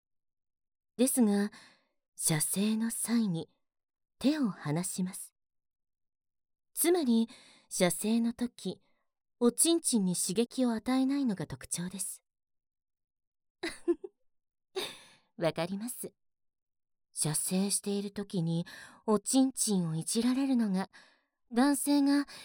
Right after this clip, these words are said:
一番気持ちいい時ですからね。それなのに、刺激をもらえないなんて物足りなさそうですよね。でも、ルーインドオーガズムにはメリットがあるんです。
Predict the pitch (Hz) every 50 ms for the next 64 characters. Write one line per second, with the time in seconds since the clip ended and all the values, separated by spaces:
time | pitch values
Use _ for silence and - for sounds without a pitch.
0 | - - 208 185 190 - 175 170 185 208 220 233 - - 247 269 277 - - -
1 | 320 330 330 - 269 - 220 - 214 - - - 196 190 185 175 170 196 240 254
2 | - - _ _ _ _ _ _ _ _ _ _ _ _ _ _ _ _ _ _
3 | _ _ _ _ _ _ _ _ _ _ - - 180 165 147 156 175 190 196 202
4 | 202 180 165 160 165 170 170 - - - _ _ _ _ _ _ _ - - -
5 | 143 - 160 160 - - 185 185 185 185 175 175 190 196 202 202 208 220 220 214
6 | 202 190 180 180 175 - - - - - _ _ _ _ _ _ _ _ _ -
7 | 175 170 175 190 190 - 208 226 233 233 240 - 277 262 - - 277 294 285 269
8 | 240 - - 208 190 175 165 170 202 233 - - _ _ _ _ _ _ _ _
9 | _ _ _ _ _ _ _ _ _ _ _ _ _ _ _ _ _ - 139 147
10 | 165 175 160 143 - _ - - - - - - _ _ _ _ _ 190 202 240
11 | 277 302 320 330 330 330 320 330 320 320 311 - 247 240 - 214 196 190 180 165
12 | 160 165 170 175 - _ _ _ _ _ _ 160 175 233 320 330 - - _ -
13 | 214 - 180 180 185 190 185 170 151 151 156 - - -